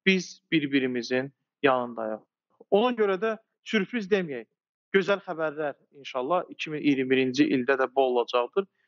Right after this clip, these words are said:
Amma təbii ki, biz ümid edirik ki, ə, bizə təbiət, ə, bizə Allah, ə, digər sürprizləri gön-,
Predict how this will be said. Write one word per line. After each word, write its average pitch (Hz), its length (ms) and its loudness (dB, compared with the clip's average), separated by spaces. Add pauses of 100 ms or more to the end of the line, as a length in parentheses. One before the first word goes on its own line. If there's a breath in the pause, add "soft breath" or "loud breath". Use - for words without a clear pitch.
(260)
Amma 208 200 4
təbii 214 340 -4
ki, 220 220 -12 (320)
biz 185 140 -12
ümid 190 240 -6
edirik 170 420 -4
ki, 220 200 -4 (500)
ə, 135 200 0
bizə 151 240 -2
təbiət, 156 580 0 (340)
ə, 131 100 -4 (380)
bizə 135 340 2
Allah, 147 440 0 (460)
ə, 131 200 -2
digər 160 320 2
sürprizləri 139 540 -2
gön-, 143 240 -4